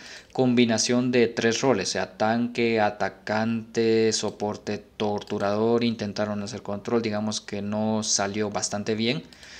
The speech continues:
Su re-, relicario sí le cae bien, pero en cuanto a las habilidades no es que sea,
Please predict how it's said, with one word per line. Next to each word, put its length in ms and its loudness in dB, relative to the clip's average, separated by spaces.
Su 480 4
re-, 320 2
relicario 680 2
sí 280 2
le 540 4
cae 260 2
bien, 240 -2
pero 340 0
en 80 -10
cuanto 360 -6
a 60 -4
las 260 0
habilidades 680 -4
no 380 -2
es 100 0
que 120 -6
sea, 400 -2